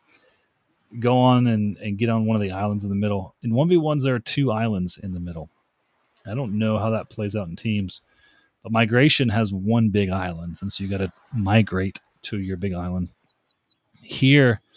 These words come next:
with Pacific Islands, you've got two islands. So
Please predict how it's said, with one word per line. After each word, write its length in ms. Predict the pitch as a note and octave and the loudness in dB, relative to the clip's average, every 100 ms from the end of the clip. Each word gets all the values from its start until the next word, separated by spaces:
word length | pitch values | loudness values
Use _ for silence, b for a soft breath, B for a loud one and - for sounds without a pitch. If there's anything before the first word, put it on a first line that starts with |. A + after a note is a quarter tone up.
| b b b b - | b b b b -12
with 120 | - | -6
Pacific 400 | G#2+ B2 A#2+ A#2 | -4 0 0 4
Islands, 340 | A2+ A2+ G#2+ | 4 4 2
you've 100 | G#2 | 0
got 220 | A2 G#2 | 0 -2
two 300 | - C#3 C3 | -2 2 2
islands. 560 | F#2+ F#2+ F2 E2+ - - | 2 -2 -4 -8 -10 -12
So 540 | - A2+ G#2 G2+ G2 | -8 -4 -2 -2 -4